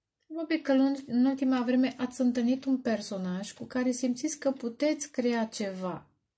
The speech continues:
Cu valetul de monede puteți crea ceva stabil. Aveți și o oarecare conexiune emoțională, oarecare, ba chiar profundă.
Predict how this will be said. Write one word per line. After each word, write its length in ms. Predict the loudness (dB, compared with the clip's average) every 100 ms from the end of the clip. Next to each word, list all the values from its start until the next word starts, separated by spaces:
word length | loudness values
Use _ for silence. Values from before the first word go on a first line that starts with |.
| _ _ _ _
Cu 100 | -10
valetul 380 | -8 -8 -8
de 80 | -8
monede 400 | -8 -4 -4 -4
puteți 340 | -6 -4 -4 -2
crea 300 | -4 -4 -6
ceva 340 | -10 -10 -10
stabil. 680 | -10 -10 -10 -10 -10 -10 -14 _ -20 -20 -18 -6
Aveți 320 | -2 0 2
și 100 | 4
o 160 | 6 6
oarecare 540 | 6 6 4 2 2
conexiune 920 | 2 0 0 0 -4 0 2 2 0 0
emoțională, 1120 | -4 -6 -6 -6 -4 -4 -4 -4 -6 -10 -18 _ _ _
oarecare, 680 | -4 0 0 -2 -2 -2 0
ba 220 | -2 -2
chiar 240 | 2 2 2
profundă. 840 | 2 0 0 -2 -2 -4 -8 -14